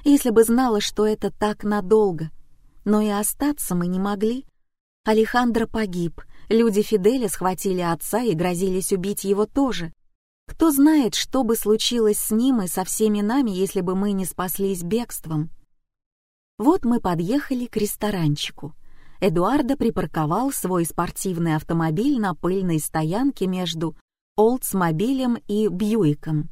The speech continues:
Других машин на парковке нет. Здание очень мало напоминает элегантные рестораны Палм-Бич. Вероятность, что меня здесь кто-то узнает, почти нулевая.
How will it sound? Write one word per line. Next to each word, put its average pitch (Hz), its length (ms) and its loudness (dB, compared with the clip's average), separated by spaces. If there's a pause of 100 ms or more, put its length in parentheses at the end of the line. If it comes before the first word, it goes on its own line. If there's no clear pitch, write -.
(840)
Других 262 400 2
машин 214 440 0
на 220 100 2
парковке 175 640 -4
нет. 151 280 0 (920)
Здание 226 640 4
очень 311 400 2
мало 277 340 2
напоминает 196 800 0
элегантные 208 800 0
рестораны 185 680 -2
Палм-Бич. 170 840 -2 (680)
Вероятность, 277 640 2
что - 160 0
меня 202 300 0
здесь 190 260 0
кто-то 196 340 -2
узнает, 277 540 2
почти - 560 -2
нулевая. 165 640 0